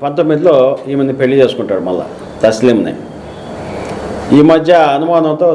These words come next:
తరచుగా వాళ్ళ ఇంట్లో గొడవలు జరుగుతూ ఉండే, ఉండేటివి. మొన్న పన్నెండు పదకొండు ఇరవై నాలుగు సాయంత్రం ఐదు, ఐదు, ఐదున్నర మధ్యలో గొడవలు ఎక్కువై ముదిరిపోయేసి,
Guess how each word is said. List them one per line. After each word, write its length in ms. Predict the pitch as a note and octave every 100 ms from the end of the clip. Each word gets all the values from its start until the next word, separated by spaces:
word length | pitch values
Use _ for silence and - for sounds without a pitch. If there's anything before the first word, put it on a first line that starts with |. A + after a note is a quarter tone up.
| C#3+
తరచుగా 360 | C#3 D#3 D3+ C#3
వాళ్ళ 120 | C3 B2
ఇంట్లో 200 | A#2+ C#3 A#2+
గొడవలు 240 | C3 B2
జరుగుతూ 280 | A#2 A2+ A2+
ఉండే, 240 | G#2+ G#2 G2 G#2+
ఉండేటివి. 380 | G#2+ G#2 G#2+ A2 A2 - - - - - - - - - - - - B2+
మొన్న 180 | C#3 C#3+ D3 C#3 C3+ A#2+ F#2+ -
పన్నెండు 320 | C3+ D3+ D#3 D3+ C#3
పదకొండు 460 | C3 C3 C3+ C3
ఇరవై 220 | B2+ B2+ B2+
నాలుగు 280 | B2 A2 G2 A#2+
సాయంత్రం 400 | B2 B2+ B2 G2 - - - - - -
ఐదు, 240 | A#2 C3 C#3
ఐదు, 380 | B2 A#2+ A#2+ F#2
ఐదున్నర 420 | A2+ A#2+ A#2 A2+
మధ్యలో 380 | G#2 G#2+ C3 A#2+ - - - - - - - - G2 A2
గొడవలు 280 | C#3 C#3
ఎక్కువై 280 | B2+ - B2
ముదిరిపోయేసి, 680 | A2+ A2 A#2+ A2+ G#2+ G#2 C3